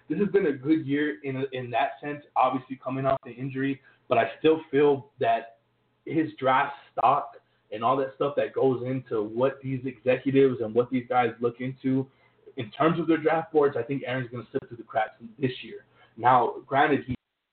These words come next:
recognized he's on the Doak Campbell semifinal list. That's, that's huge. A lot of people know about Aaron Jones, but I don't think that surefire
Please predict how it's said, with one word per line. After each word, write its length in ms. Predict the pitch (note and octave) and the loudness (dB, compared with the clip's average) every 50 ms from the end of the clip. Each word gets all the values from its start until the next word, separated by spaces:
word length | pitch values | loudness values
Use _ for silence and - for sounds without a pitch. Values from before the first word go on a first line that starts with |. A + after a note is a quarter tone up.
| _ _ - | _ _ -8
recognized 460 | B2 A#2+ - C3+ C3 C3 C3+ B2 B2 | -6 -4 -2 0 0 0 0 0 -2
he's 80 | A2 | -4
on 100 | A2 A#2 | -2 -2
the 60 | C3 A#2+ | -2 -2
Doak 300 | A#2+ B2+ C3 C3+ - - | 2 2 2 2 0 -2
Campbell 340 | C#3 C3 C3 C3+ C3 B2+ - - | -2 -2 -2 -2 -4 -6 -6 -8
semifinal 500 | B2 C3 C3+ C3 - C3 C3 C3+ C3+ C3 | -8 -8 -8 -6 -4 -4 -4 -2 -2 0
list. 160 | C3+ C3+ C3+ - | 0 0 -2 -2
That's, 160 | A2+ A2 A2 - - _ _ _ - | -6 -6 -6 -6 -12 _ _ _ -6
that's 140 | A#2+ A#2 - - - | -6 -6 -6 -6 -2
huge. 320 | D3 D3 D3 D3+ - - - _ _ - - _ _ - | 0 2 2 2 2 0 -6 _ _ -20 -20 _ _ 0
A 20 | |
lot 140 | A#2 C3+ F3 | 2 2 2
of 60 | G3+ - | 4 2
people 240 | G#3 G3+ G3 E3+ D3 | 2 4 4 4 4
know 200 | C#3+ E3 F3 E3+ | 4 6 6 6
about 280 | C#3 B2+ A#2 - A#2 | 6 4 2 0 -2
Aaron 220 | A#2 A2+ A2 A2 - | -6 -10 -12 -12 -12
Jones, 200 | A#2+ A2+ A2+ A2+ - | -10 -10 -10 -10 -8
but 100 | A#2+ A2+ | -6 -4
I 80 | A#2+ | -2
don't 200 | C3 D3 D#3 D3+ - _ _ | -2 -2 -6 -8 -12 _ _
think 260 | C#3 D3 D#3 C#3 - | -8 -8 -8 -6 -2
that 180 | C3 A#2 A2+ - - - - | -2 -2 -2 -2 -8 -8 -4
surefire 720 | D3 D#3 D#3 - - - C3 C#3+ C#3+ C#3+ C#3 C3+ B2+ - | -4 -4 -4 -4 -2 2 4 4 6 6 6 6 6 4